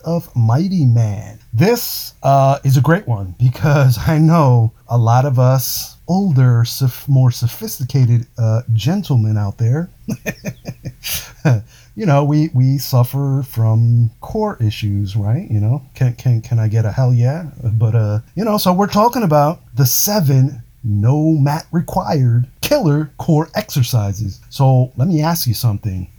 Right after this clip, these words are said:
Um, are you feeling sore in your neck rather than your abs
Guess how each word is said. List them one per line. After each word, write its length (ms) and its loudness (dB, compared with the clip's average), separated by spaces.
Um, 340 0
are 120 0
you 140 4
feeling 360 -2
sore 440 0
in 120 2
your 120 4
neck 400 2
rather 360 2
than 380 4
your 260 -2
abs 600 -6